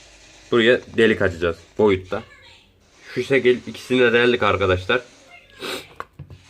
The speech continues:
Şimdi bunları keseceğiz.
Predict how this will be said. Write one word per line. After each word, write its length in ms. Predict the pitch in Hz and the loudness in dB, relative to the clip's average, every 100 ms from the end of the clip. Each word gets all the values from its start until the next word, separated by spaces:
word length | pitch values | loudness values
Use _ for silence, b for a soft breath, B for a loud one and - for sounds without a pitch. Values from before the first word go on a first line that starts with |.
| _ _ _ _ _ _ - - - _ - - - - | _ _ _ _ _ _ -20 -20 -20 _ -20 -20 -20 -18
Şimdi 400 | - 113 117 123 - - - - | -8 -2 2 0 -2 -20 -8 -2
bunları 400 | 123 120 123 - - - | 2 4 2 0 -8 -6
keseceğiz. 540 | - 117 131 123 113 | 0 2 2 4 2